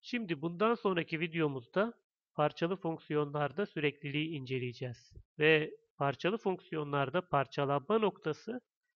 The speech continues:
işte bu şartı bazen sağlar, bazen sağlamaz. O noktalarda mutlaka süreklilik kontrolü yapılması gerekir.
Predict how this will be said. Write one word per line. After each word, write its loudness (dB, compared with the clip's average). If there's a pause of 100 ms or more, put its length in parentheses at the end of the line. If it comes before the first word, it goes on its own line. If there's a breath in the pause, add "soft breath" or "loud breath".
(120)
işte -2
bu -6
şartı 4 (540)
bazen 8
sağlar, 2
bazen 2
sağlamaz. -2
O 0
noktalarda 0
mutlaka -2
süreklilik -4
kontrolü -2
yapılması -4
gerekir. -6